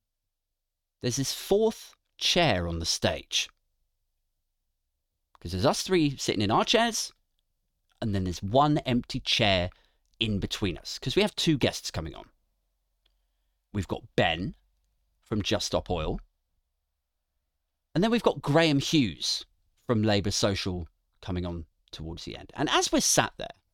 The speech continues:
the three of us talking shit, you know, riffing, roasting, this fucking random from the crowd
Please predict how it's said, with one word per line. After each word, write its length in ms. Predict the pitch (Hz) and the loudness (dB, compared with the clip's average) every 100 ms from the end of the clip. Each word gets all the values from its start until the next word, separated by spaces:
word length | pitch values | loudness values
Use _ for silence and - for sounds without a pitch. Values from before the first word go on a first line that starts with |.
| _ _ _ _ _ _ _ _ _ _ | _ _ _ _ _ _ _ _ _ _
the 80 | 127 | -10
three 300 | - 139 170 | -6 2 2
of 100 | 147 | 4
us 140 | 147 | 0
talking 360 | - 117 - 104 | -2 -4 -2 -4
shit, 380 | - - 113 - _ _ | -2 2 0 -2 _ _
you 100 | 92 | -10
know, 220 | 92 85 - _ _ _ _ _ _ | -8 -8 -10 _ _ _ _ _ _
riffing, 800 | 90 110 123 - 117 110 110 107 _ _ _ - | -2 0 0 2 2 2 0 -4 _ _ _ -12
roasting, 640 | 101 113 104 - 104 95 87 _ _ _ _ _ _ | -2 0 0 -2 -2 -2 -8 _ _ _ _ _ _
this 240 | 170 160 - | -2 -2 -6
fucking 800 | - - 262 - 277 233 147 120 | -8 0 0 2 0 2 2 2
random 720 | 180 247 170 117 82 78 92 _ _ _ _ _ - | 4 4 4 0 -4 -12 -16 _ _ _ _ _ 0
from 200 | 165 135 | 4 4
the 100 | 131 | 2
crowd 640 | - 190 131 80 73 - | 2 2 2 0 -6 -14